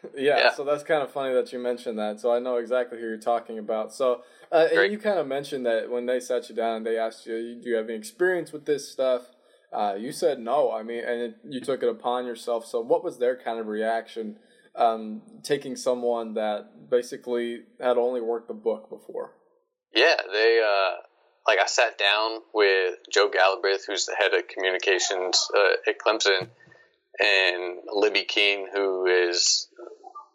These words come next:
Speaker 2: technically my boss. She oversees men's soccer and women's soccer and everything. And I told him, I was like, "I don't have experience."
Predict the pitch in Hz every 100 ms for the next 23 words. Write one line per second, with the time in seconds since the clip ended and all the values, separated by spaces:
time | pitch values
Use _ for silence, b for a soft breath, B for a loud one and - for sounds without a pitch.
0 | - - 113 104 107 98 90 98 98 98
1 | - 92 92 87 - 92 92 - 92 92
2 | - 87 - 90 87 87 87 92 90 95
3 | 95 92 90 90 90 87 _ b b b
4 | b b - 104 87 101 101 82 90 90
5 | 85 78 _ _ _ _ _ _ - 104
6 | 104 113 - 107 87 - - 95 87 92
7 | -